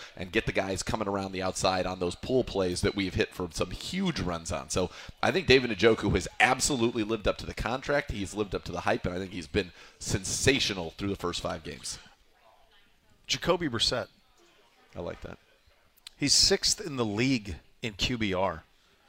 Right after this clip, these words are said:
Speaker 1: I know.
Speaker 2: He is a backup quarterback who has done everything that he has been asked to do. Does it suck, the interception against the Chargers? Yeah.
Speaker 1: Yes.
Speaker 2: The one against the Falcons, for sure. But if you compare what he does,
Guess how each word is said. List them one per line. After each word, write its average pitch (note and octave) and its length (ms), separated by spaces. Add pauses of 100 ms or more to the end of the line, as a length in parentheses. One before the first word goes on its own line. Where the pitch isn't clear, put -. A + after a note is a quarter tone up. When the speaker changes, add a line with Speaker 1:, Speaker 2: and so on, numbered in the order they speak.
(120)
Speaker 1:
I E2+ 140
know. F2 120
Speaker 2:
He D3 120
is B2+ 160
a A2+ 80
backup A#2 540
quarterback G2 680 (280)
who C3 140
has A2+ 240
done A2+ 280 (240)
everything A2+ 680 (280)
that G2 140
he A#2+ 140
has A2+ 160
been G2+ 220
asked A2 420
to A2 40
do. F#2 360 (720)
Does A#2+ 160
it - 140
suck, - 520 (440)
the B2+ 140
interception C3+ 640
against A2+ 240
the G#2+ 80
Chargers? A2+ 560
Yeah. E2 280
Speaker 1:
Yes. F#2 320
Speaker 2:
The A2 80
one A2+ 160
against A2+ 240
the - 60
Falcons, G#2+ 500 (120)
for - 100
sure. - 280 (640)
But A#2 100
if A#2 140
you E3 260
compare B2+ 480
what G#2+ 220
he D3+ 400
does, G2+ 560